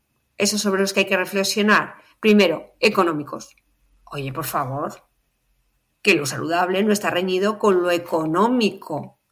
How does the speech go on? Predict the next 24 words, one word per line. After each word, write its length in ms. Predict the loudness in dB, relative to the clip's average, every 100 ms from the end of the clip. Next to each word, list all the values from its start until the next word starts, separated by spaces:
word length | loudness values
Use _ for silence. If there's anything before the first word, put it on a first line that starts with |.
| _ -14
Hay 180 | 2 4
que 120 | 4
comparar 520 | 2 2 4 4 2 -4
precios 600 | -2 -2 -2 -2 -2 -8
y 120 | -6
calidad. 540 | -4 -4 -2 -6 -8 -14 _ _ _ _ _ _ _
Y 120 | 2 4
eso 140 | 4
nos 160 | 2 2
lleva 240 | 0 0
tiempo, 380 | -4 -4 -4 -8
sí, 640 | -8 0 2 2 -2 -6 _ _ _ -12
claro 260 | -6 -4
que 80 | 0
nos 120 | 0
lleva 240 | 2 -2 -2
tiempo. 540 | -2 -4 -6 -12 -12 _ _ -20 -2
Pero 460 | 4 4 2 -14 -20 -10
mirad, 480 | -4 0 4 2 2
no 400 | -8 -4 2 2
siempre 640 | 2 0 2 2 2 0 2
lo 100 | 0
estamos 380 | -2 -4 -6
haciendo. 600 | -8 -10 -8 -6 -8 -12